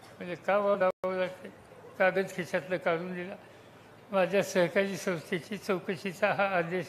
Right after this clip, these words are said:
काढला. दुसरं ती म्हणजे ईडी का फिडी आम्हाला माहीत नव्हतं, त्याची चौकशी आली. आता लफडी केली असतील तर, तर सहन करा. तुमच्या मागे ईडी लागेल ना, ती ईडी लागेल, काय करता येईल?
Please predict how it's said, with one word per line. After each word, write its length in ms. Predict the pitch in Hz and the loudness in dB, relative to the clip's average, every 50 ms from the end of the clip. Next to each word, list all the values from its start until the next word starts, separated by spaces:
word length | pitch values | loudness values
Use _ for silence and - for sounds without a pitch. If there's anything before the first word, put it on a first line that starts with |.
| - - | -8 -8
काढला. 320 | 170 156 151 156 170 - - - - - - - - - - - - - - - - - - - - - - - 214 | -8 -6 -6 -8 -12 -14 -18 -20 -20 -20 -20 -20 -20 -20 -20 -20 -20 -20 -20 -20 -20 -20 -20 -20 -20 -20 -20 -16 -14
दुसरं 540 | 196 196 170 180 180 147 - - 220 220 214 214 - - - - - - - - - - - - - - - | -10 -6 -6 -6 -6 -2 2 2 2 2 2 -2 -10 -18 -20 -20 -20 -20 -20 -20 -20 -20 -20 -20 -14 -10 -6
ती 40 | 190 | -4
म्हणजे 240 | 180 185 175 190 214 | -2 0 0 0 0
ईडी 420 | 190 180 185 202 196 190 220 233 | 0 0 -2 -2 -2 0 0 0
का 140 | 220 226 220 | 2 2 2
फिडी 360 | 185 - 196 208 202 214 226 | 2 2 0 2 4 6 6
आम्हाला 320 | 208 202 190 202 208 202 196 | 6 6 6 6 4 4 4
माहीत 300 | 196 185 190 185 - 214 | 4 4 4 4 0 -6
नव्हतं, 300 | 185 175 165 - 220 196 - - | -6 -6 -4 -2 -2 -2 -2 -4
त्याची 260 | 208 156 - 233 214 | -6 -4 -4 -4 -2
चौकशी 520 | - - 208 196 196 208 180 - - 190 | 0 2 0 2 0 -2 -4 -2 0 0
आली. 440 | 175 165 156 165 170 160 160 170 185 - - - - - - - - - - - - - - - - | 0 -2 -2 -6 -8 -10 -10 -12 -14 -16 -16 -18 -18 -18 -18 -20 -20 -20 -18 -20 -20 -20 -16 -12 -12
आता 180 | 160 - 208 196 | -8 -4 -2 0
लफडी 480 | 190 190 202 190 - - 240 240 240 | 4 4 4 4 4 2 4 4 4
केली 300 | 233 240 233 220 226 233 | 4 2 2 4 6 6
असतील 420 | 226 202 - - 254 240 214 196 - | 6 6 4 -2 -4 -4 -2 0 0
तर, 100 | 226 220 | 0 0
तर 320 | 214 240 233 233 240 233 | 2 0 0 0 0 -2
सहन 280 | - - 233 233 240 226 | -2 0 0 0 0 0
करा. 280 | 233 - 208 202 - - - - - - - - - - - - - - - - - - - - - - - - - - - - - - - | -6 -8 -10 -10 -10 -12 -16 -18 -18 -18 -16 -16 -14 -12 -12 -12 -10 -10 -10 -8 -8 -8 -8 -8 -8 -8 -8 -6 -6 -8 -8 -8 -8 -6 -4
तुमच्या 380 | 208 196 196 180 - 240 233 220 | -4 -4 -4 0 4 4 6 8
मागे 220 | 220 220 220 233 | 8 8 8 6
ईडी 400 | 226 220 220 214 214 240 240 233 | 4 4 2 2 2 4 6 8
लागेल 260 | 226 226 226 240 240 | 8 10 10 8 6
ना, 120 | 233 240 233 | 6 4 2
ती 300 | - 247 262 254 247 240 | 4 2 4 8 10 10
ईडी 260 | 240 233 240 226 202 | 10 10 6 6 6
लागेल, 300 | 180 170 165 185 190 180 | 6 6 6 4 2 2
काय 220 | 165 - 226 247 | 4 6 6 6
करता 320 | 240 190 233 214 190 220 220 | 6 6 2 2 2 2 2
येईल? 120 | 208 208 | 0 0